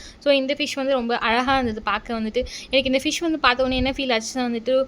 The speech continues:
ஒரு மாதிரி பேப்பர்ஸ்லாம் பறக்கும் பார்த்தீங்களா காத்துல, அந்த மாதிரி இருந்தது. இது வந்து நார்மல் ஃபிஷ் தாங்க. இது நம்ம ஊர் சைடுல இருக்கக்கூடிய, இந்த ஏரி சைடுல இருக்கக்கூடிய நார்மல் ஃபிஷ் தான் இந்த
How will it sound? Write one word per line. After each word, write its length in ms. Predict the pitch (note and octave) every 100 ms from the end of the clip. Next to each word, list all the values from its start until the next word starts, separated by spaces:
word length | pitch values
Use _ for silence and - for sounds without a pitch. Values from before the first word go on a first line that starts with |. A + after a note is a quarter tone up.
| - - -
ஒரு 120 | C4+
மாதிரி 220 | D4 D4+
பேப்பர்ஸ்லாம் 480 | - D#4 D#4+ D4+ C4+
பறக்கும் 380 | C4+ A#3+ B3+ B3
பார்த்தீங்களா 360 | A#3+ A3 G#3+ G#3+
காத்துல, 140 | A#3
அந்த 220 | A3 G#3+
மாதிரி 220 | A3+ A3+
இருந்தது. 500 | A3 G3+ A3 A3 - -
இது 160 | C#4 C#4+
வந்து 200 | D4 B3+
நார்மல் 280 | A#3 B3+ C4
ஃபிஷ் 240 | B3 -
தாங்க. 220 | A#3 A#3
இது 120 | A3 G#3+
நம்ம 300 | G#3+ G#3+ A3
ஊர் 220 | B3+ C4+
சைடுல 20 |
இருக்கக்கூடிய, 460 | B3+ A#3 A3 - A3+
இந்த 120 | G#3+
ஏரி 240 | G#3+ A#3 A#3+
சைடுல 200 | A#3+ G#3+
இருக்கக்கூடிய 280 | G#3 G#3+ A3
நார்மல் 360 | G3+ G#3+ A3+
ஃபிஷ் 220 | A#3 A3
தான் 140 | - A3
இந்த 160 | A3